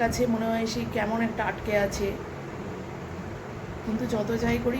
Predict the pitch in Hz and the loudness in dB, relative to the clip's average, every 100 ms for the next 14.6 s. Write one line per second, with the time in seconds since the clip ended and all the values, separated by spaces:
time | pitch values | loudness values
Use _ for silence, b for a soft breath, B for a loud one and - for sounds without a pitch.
0 | 233 214 226 233 233 233 202 190 190 196 | -2 -2 0 0 0 0 0 -2 -4 -4
1 | 190 220 196 196 226 247 294 240 202 226 | -2 -2 -2 -2 -2 -2 -2 -2 0 0
2 | 226 - 233 262 302 254 214 233 226 254 | 0 2 4 4 4 2 0 0 0 0
3 | 339 240 214 208 180 180 180 180 - - | 0 -2 -2 -2 -2 -2 -2 -4 -6 -8
4 | - - - 294 262 269 240 254 285 214 | -10 -10 -6 -4 0 2 4 4 4 4
5 | 208 233 269 254 277 240 233 247 247 - | 4 4 2 -2 -4 0 2 2 0 -2
6 | - - - - - - - - - - | -6 -8 -8 -8 -6 -6 -6 -8 -6 -6
7 | - 240 233 247 240 240 247 262 - 262 | -2 2 4 6 4 2 2 0 -2 -2
8 | 240 240 254 233 226 240 233 - - 226 | 2 2 2 0 2 0 0 -2 0 0
9 | 254 320 - - - - - - - - | 0 -2 -4 -4 -6 -6 -6 -6 -8 -8
10 | - - - - - 196 196 - 254 254 | -8 -8 -8 -6 -2 0 0 0 0 2
11 | 202 196 190 185 226 208 202 208 233 262 | 0 0 0 0 2 0 0 -2 -2 -4
12 | - 226 240 262 247 190 175 165 - - | -2 2 2 4 2 2 -2 -4 -6 -6
13 | - - - - - - - - - - | -6 -6 -6 -6 -8 -8 -8 -6 -6 -8
14 | - - 269 - 254 247 | -8 -4 -2 2 2 6